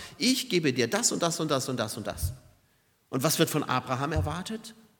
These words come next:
Was soll er tun? Nichts,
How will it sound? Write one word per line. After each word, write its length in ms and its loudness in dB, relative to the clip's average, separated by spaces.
Was 160 2
soll 160 -2
er 160 0
tun? 420 -4
Nichts, 680 -2